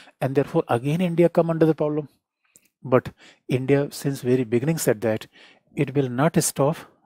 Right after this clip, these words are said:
her development of Chabahar port. And that is a, that is a, the example that in last year of budget, India allocated fund for development of Chabahar port.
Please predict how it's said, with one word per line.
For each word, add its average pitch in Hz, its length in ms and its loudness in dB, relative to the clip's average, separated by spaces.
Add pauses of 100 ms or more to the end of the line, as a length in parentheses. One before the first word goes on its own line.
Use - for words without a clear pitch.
(120)
her 139 180 2
development 127 540 0
of 135 100 0
Chabahar 113 460 -2
port. 113 240 -10 (1080)
And 135 240 0
that 131 200 4
is 139 180 4
a, 127 60 4
that 127 240 2
is 139 120 -2
a, 143 280 0
the 147 100 2
example 131 500 2
that 120 220 2
in 123 160 0
last 127 320 4
year 135 160 2
of 113 140 0
budget, 127 300 0 (580)
India 135 280 2
allocated 123 480 2
fund 127 300 -4
for 127 180 2
development 123 540 0
of 131 80 -6
Chabahar 123 460 2
port. 139 300 -6